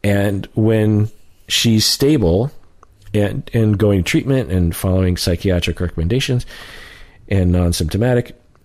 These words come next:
the husband starts to get anxious, you know, starts to wonder w-,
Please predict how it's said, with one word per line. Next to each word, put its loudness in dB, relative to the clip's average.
the 0
husband 0
starts -2
to 2
get 0
anxious, -6
you 0
know, 2
starts -2
to 2
wonder 2
w-, -8